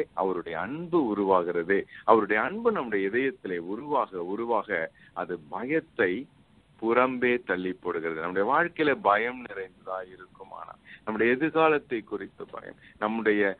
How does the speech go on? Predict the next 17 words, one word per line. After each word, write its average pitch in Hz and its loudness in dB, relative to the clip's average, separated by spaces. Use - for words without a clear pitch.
நமக்கு 104 -2
ரொம்ப, 160 -2
அம், 90 -8
க்ளோஸா 139 0
இருக்கிறவங்களுடைய 98 -2
ஹெல்த்தை 180 -2
குறித்த 101 -8
பயம், 87 -8
நம்முடைய 202 6
ஹெல்த்தை 117 -2
குறித்த 92 -8
பயம், 85 -2
இந்த 123 2
மாதிரியான 175 2
காரியங்கள் 107 -2
வரும்போது 90 -4
நமக்கு 107 0